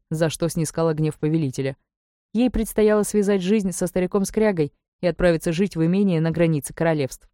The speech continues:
В случае отказа её ждала темница за предательство короны. Лунный герцог Руар присягнул на верность новому правителю сразу на поле боя, тем самым избежав кары — и сохранив свою собственность в Радужном Королевстве. "Пойдём, любовь моя",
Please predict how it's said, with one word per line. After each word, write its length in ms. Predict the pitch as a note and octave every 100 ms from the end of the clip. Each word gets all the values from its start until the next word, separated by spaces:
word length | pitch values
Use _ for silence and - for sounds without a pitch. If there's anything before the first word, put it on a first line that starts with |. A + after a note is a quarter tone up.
| _ _ _ _
В 40 | -
случае 380 | E3+ C#3+ - C#3
отказа 400 | - D3+ G3 A#3
её 300 | F3+ D3+ D3+
ждала 280 | D3+ D3+
темница 480 | C#3+ D3+ C#3+ C#3 F3+
за 100 | F3+
предательство 600 | G3 G3 C#3+ D3+ - D#3+
короны. 420 | - F#3 D#3 B2+ - _ _ _ _ -
Лунный 360 | F#3 G3+ F3+
герцог 460 | E3 D#3+ D3 - -
Руар 340 | D#3 F#3+ C4+ - _ _ _ -
присягнул 500 | F3+ - G#3+ C#4 B3+
на 100 | F#3
верность 400 | A3 A3+ G#3 G3
новому 380 | F#3+ F3 E3
правителю 480 | D#3 E3 G#3+ A3+ F#3+
сразу 400 | E3+ D#3+ G3+ G#3
на 120 | F#3
поле 280 | E3+ D3+ E3+
боя, 360 | D3+ C3+ C3 C3 _ _ _
тем 180 | E3 D3
самым 360 | D#3+ F3 G3+ -
избежав 480 | F#3 E3 F3 D#3+ -
кары — 340 | G3+ G#3 D#3+ _ _ -
и 80 | G3+
сохранив 420 | G3 G#3 G3+ A3+
свою 300 | G3 F#3+ F3+
собственность 600 | - F#3 - G3 G3 -
в 60 | E3
Радужном 400 | E3+ D#3 D#3+ D#3
Королевстве. 600 | E3 D#3 C#3 - - B2+ _ _ _ _ _ _
"Пойдём, 380 | - D#3+ E3+ F#3+
любовь 320 | D3+ D3 D3+
моя", 220 | C3+ B2+